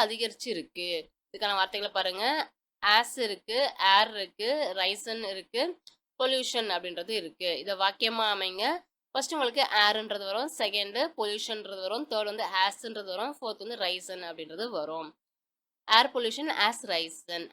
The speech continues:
ஏர் பொல்யூஷன்னா வந்து காற்று மாசு. Has risen-னா வந்து அதிகரிச்சு இருக்கு. இந்த கருத்துல நம்ம கவனம் செலுத்தணும். இதுக்கான வார்த்தைகளை பாருங்க. to this இருக்கு, pay attention இருக்கு, we must இருக்கு, point-ன்றது இருக்கு.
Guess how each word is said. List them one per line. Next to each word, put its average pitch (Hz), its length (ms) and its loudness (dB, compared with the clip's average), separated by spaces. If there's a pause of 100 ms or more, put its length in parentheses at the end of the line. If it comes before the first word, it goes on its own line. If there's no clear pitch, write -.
(100)
ஏர் 196 180 -4
பொல்யூஷன்னா 196 480 -6
வந்து 285 220 -10
காற்று 202 420 -2
மாசு. 175 380 -2 (440)
Has 240 160 4 (140)
risen-னா 233 420 -2
வந்து 285 200 -2
அதிகரிச்சு 220 380 -6 (120)
இருக்கு. 175 360 -8 (1900)
இந்த 233 120 2 (100)
கருத்துல 240 380 6 (120)
நம்ம 226 160 2 (140)
கவனம் 208 320 4
செலுத்தணும். 165 580 -2 (200)
இதுக்கான 190 300 -4
வார்த்தைகளை 185 380 0
பாருங்க. 185 260 0 (380)
to 254 60 -4 (160)
this 220 160 -2 (160)
இருக்கு, 190 260 -2 (220)
pay 220 100 4 (120)
attention 190 500 -2
இருக்கு, 196 240 -6 (160)
we 208 100 -2 (120)
must 196 240 -4 (100)
இருக்கு, 185 260 -8 (200)
point-ன்றது 196 720 0
இருக்கு. 165 300 -8